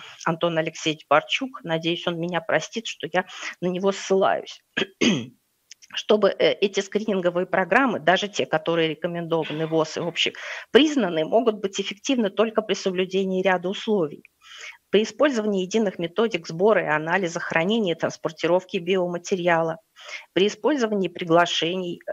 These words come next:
конкретных приглашений, индивидуальных приглашений лиц, подлежащих скринингу, что в Москве, кстати сказать, не реализовано, потому что мне, например, никакие приглашения по прохождению, э, профилактического осмотра и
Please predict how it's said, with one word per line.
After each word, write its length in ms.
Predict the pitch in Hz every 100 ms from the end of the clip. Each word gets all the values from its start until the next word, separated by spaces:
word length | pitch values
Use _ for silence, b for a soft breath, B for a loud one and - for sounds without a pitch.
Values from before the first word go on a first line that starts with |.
| -
конкретных 600 | - 180 180 185 190 170
приглашений, 680 | - 175 160 165 190 175 160
индивидуальных 680 | 156 160 160 165 151 156
приглашений 640 | - 156 151 151 160 147 156
лиц, 220 | 208 -
подлежащих 680 | - 160 147 175 170 - -
скринингу, 460 | - 170 156 147
что 240 | - 185 185
в 20 |
Москве, 440 | 180 - 240 330 330 B B
кстати 360 | - 180 170
сказать, 420 | 147 - 165 160 208
не 120 | 277
реализовано, 760 | 262 240 190 180 180 170 156
потому 400 | 156 - 170 175
что 180 | - -
мне, 200 | 208 247
например, 420 | 277 208 175 175 175
никакие 460 | 175 170 170 233
приглашения 720 | - 175 151 151 226 233 208 - -
по 260 | 185 196 - - B B -
прохождению, 840 | 175 165 - 160 180 175 165 147 _
э, 260 | - - - _ B B B B
профилактического 880 | - 196 147 185 - 196 - 185 180
осмотра 540 | 170 240 269 254 160
и 340 | 139 - 156